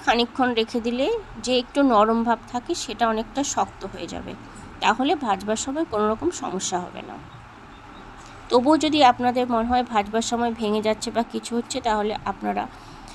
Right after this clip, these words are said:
বাইন্ডিংটাকে আরেকটু বাড়িয়ে দেবেন, তাহলে আর কোনো রকম সমস্যা হবে না। কিন্তু বাইন্ডিংয়ের জিনিসটা যতটা কম দেওয়া যাবে ততটাই কোপ্তাটা ভালো হবে। আমরা যদি বেশি পরিমাণে ময়দা বা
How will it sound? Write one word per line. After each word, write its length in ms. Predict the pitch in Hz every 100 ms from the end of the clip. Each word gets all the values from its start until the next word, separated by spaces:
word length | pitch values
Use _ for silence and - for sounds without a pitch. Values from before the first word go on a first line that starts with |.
| - - -
বাইন্ডিংটাকে 640 | 208 214 214 233 233 247 302
আরেকটু 280 | 208 226 - 269
বাড়িয়ে 240 | 196 190 196
দেবেন, 200 | 220 302 381
তাহলে 240 | 214 214 233
আর 60 | 269
কোনো 140 | 208 202
রকম 180 | 220 294 -
সমস্যা 360 | 233 208 190 185 185
হবে 140 | 190 190
না। 40 | -
কিন্তু 280 | 285 320 285 208
বাইন্ডিংয়ের 540 | 214 226 247 269 294 285
জিনিসটা 320 | 277 294 - 311 240
যতটা 340 | 233 277 277 277
কম 140 | 220 214 208
দেওয়া 140 | 214 220
যাবে 140 | 262 277
ততটাই 360 | 202 214 262 294
কোপ্তাটা 360 | 392 - - 277 262
ভালো 200 | - 175 175
হবে। 200 | 160 - - - - - - - - - - - - - 226
আমরা 160 | 240 262
যদি 140 | 277 277 240
বেশি 200 | 247 - 277
পরিমাণে 380 | 294 294 302 302 262
ময়দা 340 | 226 226 240 233
বা 100 | 233